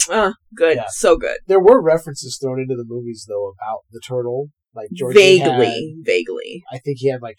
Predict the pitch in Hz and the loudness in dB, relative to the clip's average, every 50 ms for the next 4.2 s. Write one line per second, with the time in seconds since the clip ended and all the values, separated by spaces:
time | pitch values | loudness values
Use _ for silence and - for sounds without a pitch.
0 | - - 135 127 123 120 120 - - - 127 123 123 120 120 - 127 113 110 107 | -12 -10 -10 -8 -8 -10 -8 -10 -10 -8 -8 -10 -10 -12 -12 -14 -14 -14 -14 -16
1 | 110 120 113 113 110 104 104 113 113 110 113 107 110 - - 120 117 110 110 107 | -16 -18 -20 -20 -20 -18 -16 -14 -14 -12 -12 -12 -12 -12 -16 -16 -14 -12 -12 -12
2 | 113 107 107 107 107 - - 262 262 277 302 277 254 285 294 269 254 - 254 247 | -12 -14 -14 -10 -8 0 4 4 4 4 2 2 2 2 2 2 0 2 4 4
3 | 247 240 233 240 226 - - _ 160 - 202 185 185 214 - - - 196 180 170 | 6 6 6 4 4 2 -2 _ -4 0 2 2 2 0 -4 -6 -4 0 2 2
4 | 160 139 90 | 2 0 -2